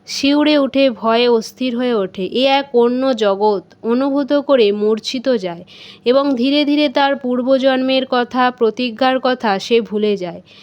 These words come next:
সে একটি কৃমির মতো মাটিতে পড়ে থাকে। নিজের দে-, নিজের দেহে নাড়াচাড়া করার কিংবা এদিক ওদিক পাশ ফেরার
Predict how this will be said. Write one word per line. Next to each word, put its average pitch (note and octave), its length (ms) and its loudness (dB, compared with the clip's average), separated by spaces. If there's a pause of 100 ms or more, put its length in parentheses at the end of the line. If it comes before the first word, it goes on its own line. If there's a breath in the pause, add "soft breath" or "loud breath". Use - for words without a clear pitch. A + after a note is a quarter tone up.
(220 loud breath)
সে D4 200 0
একটি D4+ 300 -2
কৃমির C#4+ 440 2
মতো D4 300 2
মাটিতে B3+ 520 0
পড়ে A3 260 2
থাকে। F3 440 -10 (540 soft breath)
নিজের C4 400 4
দে-, C4 300 0
নিজের B3+ 420 0
দেহে C4+ 300 4
নাড়াচাড়া B3+ 600 2
করার B3+ 440 0
কিংবা B3+ 420 -2
এদিক A3 400 -2
ওদিক B3 360 -2
পাশ G#3 340 -2
ফেরার A#3+ 380 0